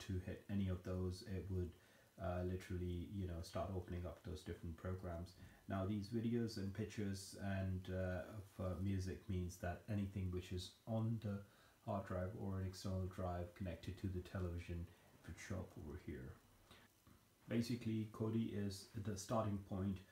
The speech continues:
from where you can find all the free, uh,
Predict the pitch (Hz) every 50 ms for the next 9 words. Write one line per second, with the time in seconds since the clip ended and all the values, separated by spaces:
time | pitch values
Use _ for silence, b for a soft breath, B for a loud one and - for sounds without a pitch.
0 | B B B B B B B B B - - - 117 104 101 98 101 101 101 101
1 | 101 101 101 101 101 101 101 - - 101 98 95 - - 101 95 95 98 98 -
2 | - 123 120 110 117 117 117 113 104 - - - 101 98 98 98 98 98 92 90
3 | - - - 104 98 95 92 90 92 87